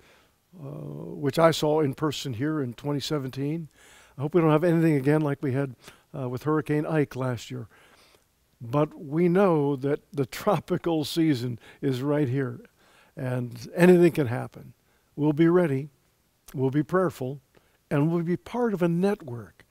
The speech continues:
that is always assisting and responding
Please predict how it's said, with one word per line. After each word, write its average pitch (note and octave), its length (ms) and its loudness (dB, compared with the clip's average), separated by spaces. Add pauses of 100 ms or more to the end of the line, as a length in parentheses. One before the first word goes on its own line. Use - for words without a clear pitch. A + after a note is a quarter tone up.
(360)
that C#3+ 120 -4
is C#3 100 -4
always E3+ 680 0 (220)
assisting A#2+ 640 -6 (800)
and C#3 500 -2 (500)
responding A#2 880 -4